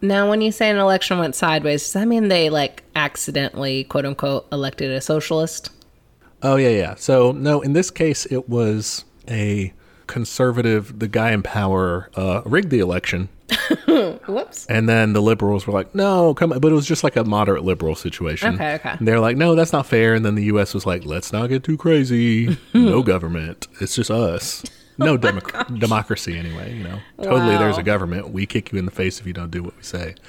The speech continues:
Speaker 1: Wow,
Speaker 2: But
Speaker 1: cool. <laughs>
Speaker 2: nice guys. Uh, they, they also helped crush an uprising of Afro-Cuban rebels in nineteen twelve.
Speaker 1: Of course they do.
Speaker 2: And they, uh, come in,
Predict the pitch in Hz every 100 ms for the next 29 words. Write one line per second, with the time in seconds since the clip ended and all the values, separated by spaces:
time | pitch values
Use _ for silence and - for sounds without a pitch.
0 | - - 156 151 151 147 151 - 160 160
1 | 160 160 170 147 - _ - - - -
2 | - - - _ - 101 - 101 82 -
3 | 127 139 131 131 135 113 104 107 120 120
4 | 110 - - 101 - 113 - 110 110 104
5 | 101 107 92 98 92 98 - 101 92 95
6 | 110 131 131 123 98 92 95 92 82 143
7 | 170 165 - 220 269 285 - 143 110 -
8 | - _ _ _ - 104 104 101 104 98
9 | 95 92 95 - 110 110 107 104 101